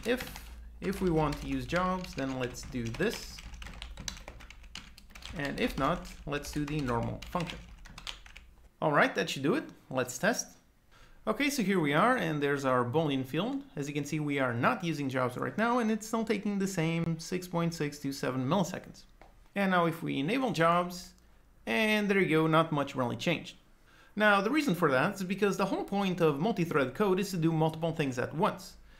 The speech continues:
Here, all we're doing is just a single task, so we're waiting for it to be completed on a separate thread. So that task will take the same amount of time, whether it's on the secondary thread or on the main thread.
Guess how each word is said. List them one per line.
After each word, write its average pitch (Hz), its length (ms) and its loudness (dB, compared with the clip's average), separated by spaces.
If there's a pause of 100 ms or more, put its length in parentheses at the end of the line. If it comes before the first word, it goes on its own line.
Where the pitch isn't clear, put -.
(220)
Here, 262 360 4
all 208 200 4
we're 180 140 4
doing 196 340 2
is 185 160 0
just 180 160 0
a 143 60 -4
single 285 280 0
task, 156 460 2
so - 300 -2
we're 196 180 4
waiting 214 340 2
for 196 200 0
it 185 80 0
to 190 80 -2
be 156 100 -2
completed 208 480 -2
on 175 160 2
a 170 60 0
separate 135 340 -4
thread. - 380 0 (520)
So - 220 2
that 196 200 6
task 180 260 2
will 175 100 0
take 165 160 -2
the 143 80 -8
same 254 160 0
amount 175 220 2
of 147 80 -8
time, 156 320 4
whether 143 200 2
it's 135 160 -2
on 139 120 0
the 123 40 -4
secondary 214 440 0
thread 185 320 4
or 196 180 2
on 147 80 4
the 127 80 2
main 120 220 0
thread. - 220 0